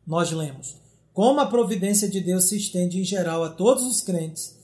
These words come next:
também de um modo muito especial, ele cuida da igreja e tudo dispõe a bem dela." Aqui é o que nós chamamos de providência especialíssima. Tudo o que ocorre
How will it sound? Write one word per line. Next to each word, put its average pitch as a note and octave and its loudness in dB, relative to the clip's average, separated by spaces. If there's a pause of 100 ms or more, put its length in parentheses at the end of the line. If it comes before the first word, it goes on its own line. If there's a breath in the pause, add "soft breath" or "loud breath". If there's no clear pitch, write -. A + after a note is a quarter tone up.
(260 soft breath)
também F#3 0
de F3+ -2
um F#3+ 0
modo F3+ 2
muito G#3 0
especial, E3 0 (340 soft breath)
ele F3+ 2
cuida F#3+ -2
da G3 -2
igreja E3 -6
e D#3 -12
tudo F#3 -8
dispõe D#3+ -8 (400)
a D#3+ -14
bem C#3+ -14
dela." B2+ -16 (960)
Aqui F3+ -2
é G#3+ 6
o G#3+ 2
que G#3 -4
nós G#3 4
chamamos G3+ 0
de G3+ 0
providência G3+ -2
especialíssima. A3 0 (1080)
Tudo D4+ 6
o - -6
que C4 -4
ocorre G3+ 2